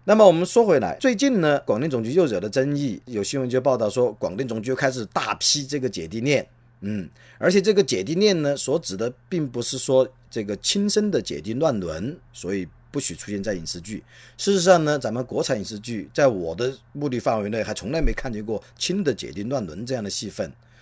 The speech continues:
毕竟这个影视剧它又不是黄色漫画、黄色小说、耽美小说、同人小说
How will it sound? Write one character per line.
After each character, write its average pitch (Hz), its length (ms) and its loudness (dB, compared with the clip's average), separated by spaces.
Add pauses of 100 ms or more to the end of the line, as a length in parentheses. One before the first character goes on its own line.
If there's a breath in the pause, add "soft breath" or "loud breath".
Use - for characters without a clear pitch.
(140 soft breath)
毕 156 120 2
竟 139 160 0
这 123 140 -2
个 110 240 0
影 87 120 -6
视 87 140 -4
剧 123 220 -6
它 117 140 0
又 107 100 0
不 90 140 -8
是 101 280 -8
黄 95 160 -8
色 127 140 -2
漫 123 180 -2
画、 120 360 0
黄 82 200 -12
色 117 140 -4
小 90 180 -6
说、 107 480 -6
耽 123 140 -6
美 107 160 -6
小 92 160 -8
说、 95 140 -10
同 90 200 -14
人 123 120 -10
小 87 160 -10
说 92 260 -14